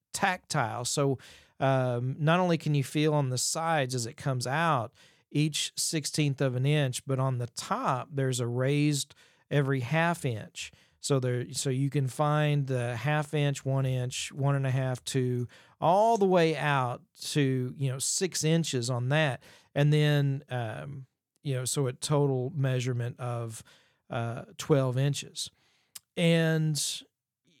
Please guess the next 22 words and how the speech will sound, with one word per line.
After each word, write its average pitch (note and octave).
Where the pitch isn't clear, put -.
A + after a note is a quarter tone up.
there, A#3+
there's A#3+
other G3
demonstrations E3
on C3+
how D#3+
to D#3
use D3
this C3+
and, B2
and B2+
things B2+
on B2
YouTube, C#3
um, B2+
that C#3+
you C3+
guys A#2+
can B2
check A#2
out. C#3+
But, B2+